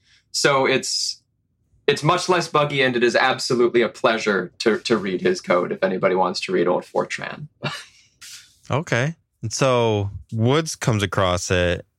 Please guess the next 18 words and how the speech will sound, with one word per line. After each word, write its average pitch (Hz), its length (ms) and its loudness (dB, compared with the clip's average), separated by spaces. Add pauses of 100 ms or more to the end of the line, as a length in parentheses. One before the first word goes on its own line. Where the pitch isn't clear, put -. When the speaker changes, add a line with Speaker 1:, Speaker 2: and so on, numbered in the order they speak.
(460)
Speaker 2:
and 90 580 -2
I 101 80 -2
guess 92 300 -2 (320)
decides 87 360 -2
he - 60 -8
wants 90 200 -2
to 90 60 -6
modify, 85 340 -2
or 139 120 2
he, 156 380 0 (480)
no, 170 100 4
he, 190 520 0 (180)
but 139 220 2
he 170 200 0
came - 260 0
across 127 320 0
the 110 80 -4
game, 90 640 0